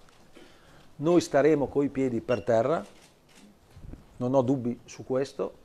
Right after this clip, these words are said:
lavoreremo come prima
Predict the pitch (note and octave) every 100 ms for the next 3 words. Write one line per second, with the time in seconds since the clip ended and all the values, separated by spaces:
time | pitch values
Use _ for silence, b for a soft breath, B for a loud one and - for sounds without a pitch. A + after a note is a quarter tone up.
0 | _ _ _ b b b - B2+ C#3 D#3
1 | D#3 E3+ E3+ C3+ A#2+ A2 - _ _ -
2 | C3+ C3+ C3+ D#3+ D3+ A#2 G#2